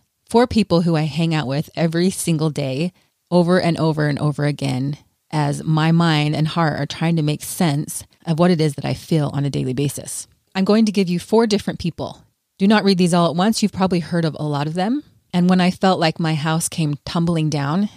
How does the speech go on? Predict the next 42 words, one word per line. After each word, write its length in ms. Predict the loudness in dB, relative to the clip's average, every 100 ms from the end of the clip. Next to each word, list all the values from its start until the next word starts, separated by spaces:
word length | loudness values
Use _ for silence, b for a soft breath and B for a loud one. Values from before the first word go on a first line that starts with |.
| -2
and 100 | 0
I 120 | 0
didn't 220 | 2 0
really 180 | 2 0
have 160 | 0
a 40 | -2
foundation 520 | -2 0 0 0 -2
to 80 | -4
stand 440 | -6 -6 -4 -2
on, 280 | 0 0 -2 _ _ -6
I 80 | 0
realized 480 | 4 4 4 0 -2
that 100 | -4
a 60 |
lot 200 | 0 2
of 80 | 2
what 120 | 4
I 80 | 2
thought 280 | 0 -2 0
my 200 | 0 -2
foundation 640 | 0 -2 -2 -2 -4 -6 -4
was, 500 | -2 -2 -4 -10 -14 _
was 120 | -14 -6
actually 300 | -4 -2 0
not 280 | 0 -2
really 440 | 0 2 2 -2 -4 -2
that 200 | -4 2
great 300 | 2 2 0
of 120 | -6
a 40 |
foundation. 720 | -2 -2 0 0 2 0 -2 -14 _ _ _ _ _
And 100 | -6
so 120 | 0
I've 100 | 0
had 200 | 0 -2
to 80 | 0
shift 540 | 0 2 0 -2 -6
a 60 | -8
lot 220 | -2 0
of 40 | 0
the 80 |
ways 480 | 0 0 0 -2 -8